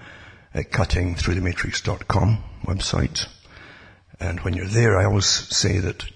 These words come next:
take a note of all the other links I have on that website. These are my official sites. And you can order the books and discs from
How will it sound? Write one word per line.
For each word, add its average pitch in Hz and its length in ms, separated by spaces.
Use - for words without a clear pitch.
take 120 200
a 107 40
note 101 380
of 101 100
all 92 100
the 95 120
other 92 180
links 107 300
I 101 60
have 98 340
on 101 160
that 92 180
website. - 680
These 101 140
are 92 60
my 92 200
official 90 460
sites. - 680
And 90 320
you 98 60
can 95 100
order 92 300
the 98 100
books - 500
and 87 240
discs - 480
from 92 380